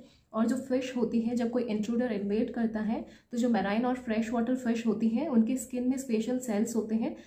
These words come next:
जो pheromone release करते हैं। फिर ants की बात करें तो ants में जो pheromone release होते हैं वो कहाँ से होते हैं, उनके mandibular से होते हैं, anal से होते हैं, differs और poison glands के through उनमें जो pheromones होते हैं वो release होते हैं।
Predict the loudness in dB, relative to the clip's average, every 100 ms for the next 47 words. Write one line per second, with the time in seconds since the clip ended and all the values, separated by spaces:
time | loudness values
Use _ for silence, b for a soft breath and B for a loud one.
0 | B -4 2 4 4 2 0 0 2 4
1 | 4 2 -2 -2 -4 -6 B B B -4
2 | -4 0 2 4 4 4 2 2 -2 -4
3 | -4 -4 -2 0 0 0 0 0 0 2
4 | 4 4 2 0 0 -2 0 -2 -2 -2
5 | -2 0 0 0 0 0 -2 B B 2
6 | 6 6 6 4 2 2 2 0 -2 -2
7 | 0 0 0 -2 -4 0 0 0 0 0
8 | 2 2 2 2 B B -2 0 2 4
9 | 2 -2 -4 -2 0 0 2 2 0 0
10 | 2 2 2 0 -2 -2 -2 -2 B -20
11 | _ _ _ 6 6 6 2 0 0 0
12 | -2 -2 0 2 2 2 0 0 0 0
13 | 0 0 0